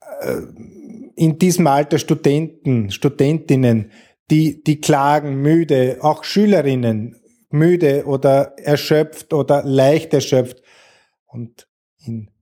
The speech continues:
vielen Fällen fühlt man sich dann doch wieder veranlasst, auch eine Laboruntersuchung zu machen und dann ist nix.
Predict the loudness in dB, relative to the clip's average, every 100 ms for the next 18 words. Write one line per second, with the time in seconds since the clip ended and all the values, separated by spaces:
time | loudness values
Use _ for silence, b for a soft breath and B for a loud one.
0 | _ _ _ -2 0 0 -4 -2 0 2
1 | 0 -8 -12 -2 -2 0 -2 0 -4 0
2 | -2 0 -2 -2 -6 -4 0 0 2 0
3 | 2 0 2 2 0 -4 -12 -4 0 0
4 | -2 0 2 2 2 0 -4 -6 -6 -6
5 | -6 -10 -8 -4 -2 -2 -6 -8 -10 -10
6 | -8 -6 -6 -8 -16 -16 -20